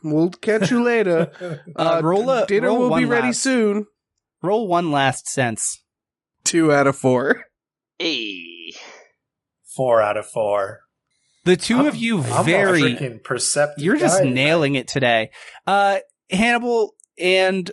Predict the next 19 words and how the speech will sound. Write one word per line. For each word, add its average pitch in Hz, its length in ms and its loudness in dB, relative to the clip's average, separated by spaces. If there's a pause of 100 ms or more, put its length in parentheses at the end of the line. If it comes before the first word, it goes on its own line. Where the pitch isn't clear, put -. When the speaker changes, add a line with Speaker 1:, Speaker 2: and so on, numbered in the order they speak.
Speaker 3:
uh, 139 240 2
Cecil, 139 480 0
you 175 260 0
both 160 360 0
very 160 460 0
distinctly 139 720 0
notice 123 580 0
that, 113 420 0 (420)
uh, 117 640 2
little 185 280 0
Timmy 294 320 0
seems 269 340 0
to 330 80 -2
be 302 120 2
blushing 123 720 -4 (200)
a 127 60 -2
lot. 110 360 -2 (400)
Uh, 151 460 2 (100)
and 160 600 2